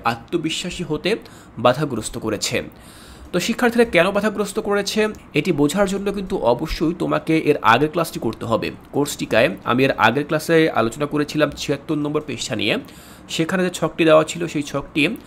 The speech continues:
আমি তোমাদেরকে পূরণ করে দেখিয়ে দিয়েছি। এই ক্লাসটি করার পূর্বে তোমাদেরকে অবশ্যই এর আগের ক্লাসটি করতে হবে,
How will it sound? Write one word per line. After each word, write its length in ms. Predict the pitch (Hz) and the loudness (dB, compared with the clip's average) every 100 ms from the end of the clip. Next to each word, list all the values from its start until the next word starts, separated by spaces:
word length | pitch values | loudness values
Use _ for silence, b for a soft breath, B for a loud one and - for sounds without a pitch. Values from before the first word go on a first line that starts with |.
| B B B | B B B
আমি 160 | 117 | -4
তোমাদেরকে 340 | 117 120 120 117 | -2 -2 -2 -4
পূরণ 320 | - 131 131 | -6 -4 -2
করে 200 | 127 165 | -2 -4
দেখিয়ে 280 | 120 - 95 | -4 -6 -4
দিয়েছি। 340 | 95 - 113 85 B B B B | -4 -2 -2 -4 B B B B
এই 140 | 151 185 | 2 4
ক্লাসটি 320 | 196 190 - | 4 0 -2
করার 240 | 180 180 | 2 2
পূর্বে 320 | 185 202 160 | 2 0 0
তোমাদেরকে 400 | 180 151 147 147 | -2 0 0 0
অবশ্যই 720 | 160 123 127 165 - 185 190 180 | -2 0 0 0 -4 -4 -4 0
এর 140 | 143 - | 0 0
আগের 280 | - 117 147 | 2 2 2
ক্লাসটি 280 | 160 156 170 | -2 -6 -4
করতে 260 | 160 156 156 | -6 -4 -4
হবে, 280 | 151 185 | -2 -2